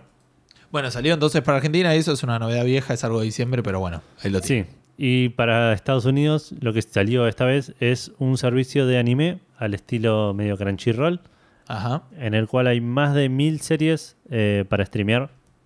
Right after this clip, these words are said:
Speaker 2: eh, preseleccionadas aparentemente, según lo que Gustavo me explicó de lo que significa el verbo curated.
Speaker 1: <laughs> Claro.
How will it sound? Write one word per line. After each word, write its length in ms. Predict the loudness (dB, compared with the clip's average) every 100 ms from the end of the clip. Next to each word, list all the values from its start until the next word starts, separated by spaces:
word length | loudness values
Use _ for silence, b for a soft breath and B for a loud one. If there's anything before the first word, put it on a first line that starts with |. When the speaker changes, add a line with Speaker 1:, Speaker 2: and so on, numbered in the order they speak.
| b b b b b _ _ _ 0
Speaker 2:
eh, 280 | 2 2 2
preseleccionadas 880 | 0 0 -2 -2 0 2 2 0 -4
aparentemente, 640 | -6 -4 -2 -2 -2 -6 -10
según 400 | -8 -4 -2 0
lo 100 | 0
que 200 | 0 -2
Gustavo 360 | -4 0 2 2
me 80 |
explicó 380 | 0 -2 2 2
de 100 | 2
lo 100 | 0
que 40 | -2
significa 400 | -6 -4 -2 0
el 60 |
verbo 260 | 2 0 -2
curated. 540 | 0 2 4 2 -2 -2 -8
Speaker 1:
<laughs> 160 | -18 -10
Claro. 300 | -8 -8